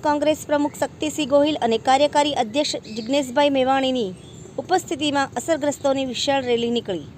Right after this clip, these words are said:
સસ્તા સોનાના નામે વીસ ટકા સસ્તા ભાવે ભુજના ચીટર, સુરતના સોનીના એકત્રીસ લાખ લઈ ભાગ્યા. ચૂંટણી દરમિયાન નળકાંઠા વિસ્તારને આપેલ તમામ વચન નિભાવી રહ્યો છું, ધારાસભ્ય શ્રી હાર્દિક પટેલ.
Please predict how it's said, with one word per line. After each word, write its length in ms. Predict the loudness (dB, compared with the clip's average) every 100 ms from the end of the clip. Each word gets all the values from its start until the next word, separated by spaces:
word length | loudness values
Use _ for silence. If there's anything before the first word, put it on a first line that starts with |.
| -20 -20 -20 -20 -20 -20 -6
સસ્તા 360 | -2 0 2 2
સોનાના 520 | 2 0 2 0 0 0
નામે 220 | 2 0
વીસ 200 | -2 -4 -4
ટકા 280 | 0 0
સસ્તા 400 | 0 -2 0 2
ભાવે 260 | 4 4 2
ભુજના 420 | 0 -2 0 0 0
ચીટર, 260 | -2 -2 -2
સુરતના 500 | -2 -2 -2 -2 -2
સોનીના 580 | -2 -2 0 2 2 0 -4 -12 -14 -14 -14 -4
એકત્રીસ 480 | 0 0 2 2 2 2
લાખ 300 | 2 2 2
લઈ 160 | 2
ભાગ્યા. 440 | 2 -2 -2 -4 -6 -14 -16 -16 -16 -18 _ -20 -20 -20 -20 -20 -6
ચૂંટણી 380 | -4 2 2 4
દરમિયાન 400 | 2 4 2 4
નળકાંઠા 460 | 4 4 0 0 0
વિસ્તારને 500 | -2 -2 -2 0 -2
આપેલ 400 | -2 0 0 2
તમામ 340 | 0 0 0 -2
વચન 280 | -2 -2 0
નિભાવી 380 | 0 0 0
રહ્યો 240 | 0 0 -2
છું, 180 | -2 0
ધારાસભ્ય 640 | 2 2 0 -2 -2 -4
શ્રી 200 | -4 -6
હાર્દિક 400 | -4 -6 -6 -10 -4
પટેલ. 340 | -6 -4 -10